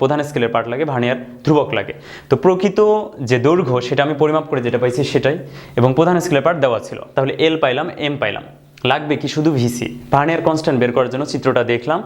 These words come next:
যে এখানে বলা আছে ভার্নিয়ারের মোট ভাগ সংখ্যা বিশ, সেটা দিয়ে তুমি যদি বের করো এটা, আর যদি তুমি বলো এটা দিয়ে বের করবো, তাহলে ভার্নিয়ারের এক ভাগের মান কত সেটা বের করবা। ভার্নিয়ারের বিশ ভাগ প্রধান স্কেলের উনিশ ভাগের সমান হয়েছে,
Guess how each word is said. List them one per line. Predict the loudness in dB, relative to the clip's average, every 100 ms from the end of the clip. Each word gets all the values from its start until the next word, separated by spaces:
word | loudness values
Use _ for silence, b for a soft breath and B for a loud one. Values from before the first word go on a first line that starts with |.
| B B 2
যে | 2
এখানে | 4 2 2
বলা | 2 0
আছে | -2 -6
ভার্নিয়ারের | -4 -2 0 0
মোট | 0 -2
ভাগ | -4
সংখ্যা | 0 2 2
বিশ, | 0 -4 B B
সেটা | 4 4
দিয়ে | 4 2
তুমি | 2
যদি | 2 2
বের | 2
করো | 2 0
এটা, | -2 -4 -8 B B B
আর | 0 2
যদি | 2
তুমি | 4 4
বলো | 2
এটা | 2 2
দিয়ে | 2
বের | 2 0
করবো, | -2 -6 B 0
তাহলে | 2 4
ভার্নিয়ারের | 2 0 2 0
এক | 0
ভাগের | 0 0
মান | 0 0
কত | -2
সেটা | 0 2
বের | 2 2
করবা। | 0 -2 B B 0
ভার্নিয়ারের | 2 2 2
বিশ | 0 2
ভাগ | 0 0 0
প্রধান | 0 0
স্কেলের | 0 2 2
উনিশ | 2
ভাগের | 2 0 -2
সমান | -2 0
হয়েছে, | -2